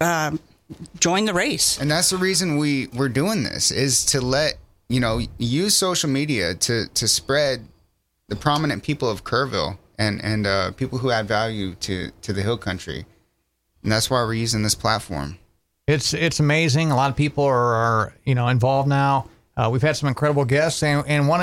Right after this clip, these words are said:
Speaker 3: incredible guest we're talking to right now is, uh, Sonia Hooten. You know, uh, thirty-year school teacher?
Speaker 1: I was the secretary for the elementary for twenty-eight years.
Speaker 3: Secretary for the elementary for twenty-eight years.
Speaker 1: Mm-hmm.
Speaker 3: So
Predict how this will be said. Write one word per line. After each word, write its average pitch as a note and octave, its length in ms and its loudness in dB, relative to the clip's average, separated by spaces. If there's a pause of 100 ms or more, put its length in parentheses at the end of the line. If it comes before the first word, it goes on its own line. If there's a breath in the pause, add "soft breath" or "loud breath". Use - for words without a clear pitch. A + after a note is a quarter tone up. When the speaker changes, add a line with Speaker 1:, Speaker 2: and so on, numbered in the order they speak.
Speaker 3:
incredible D#3+ 420 2
guest E3 260 2
we're D3+ 60 2
talking D#3+ 340 2
to E3 160 2
right D3+ 200 2
now D3+ 340 2 (320 soft breath)
is, B2+ 260 2
uh, A#2 320 2 (120)
Sonia E3 340 2
Hooten. C#3+ 300 0 (200)
You B2+ 140 0
know, B2+ 380 2
uh, B2 220 2
thirty-year G3 680 2
school G3+ 240 0
teacher? G#3+ 400 -4 (840 soft breath)
Speaker 1:
I F3+ 80 2
was F#3 180 2
the E3 320 2
secretary B3 560 0
for A#3+ 160 -2
the G#3 140 2
elementary G3+ 440 0
for F#3 140 -2
twenty-eight E3+ 500 0
years. - 380 -2 (160)
Speaker 3:
Secretary F3+ 800 2
for - 280 -4
the D3 140 2
elementary D3 540 2
for - 100 0
twenty-eight C3+ 500 2
years. - 440 -6
Speaker 1:
Mm-hmm. F#3+ 300 0 (380)
Speaker 3:
So D#3+ 560 2